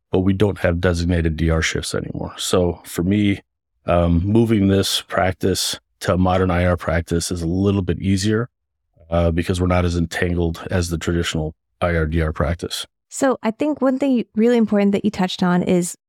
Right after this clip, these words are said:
Speaker 2: all of these positions that you've taken after your first one, you've had the mandate to come in and change, right? To come in and change
Speaker 1: Yeah.
Speaker 2: the sy-,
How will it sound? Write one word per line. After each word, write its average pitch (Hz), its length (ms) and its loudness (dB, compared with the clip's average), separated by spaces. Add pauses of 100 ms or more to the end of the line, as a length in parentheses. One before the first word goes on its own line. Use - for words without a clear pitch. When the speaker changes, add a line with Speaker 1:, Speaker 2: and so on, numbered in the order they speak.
Speaker 2:
all 208 160 2
of 254 140 0
these 240 240 0
positions 196 560 -2
that - 160 -4
you've 190 160 -4
taken 165 580 -4
after 180 260 -6
your 185 140 -4
first - 360 -8
one, 170 240 -6 (500)
you've 214 240 2
had 196 380 -2
the 185 80 2
mandate 170 600 2
to - 80 -12
come 165 240 0
in 156 160 2
and 151 180 0
change, - 500 -10 (340)
right? 180 260 0 (160)
To 175 100 0
come 185 200 2
in 170 100 4
and 165 160 2
change 160 200 -2
Speaker 1:
Yeah. 165 160 2
Speaker 2:
the 156 80 -2
sy-, - 160 -6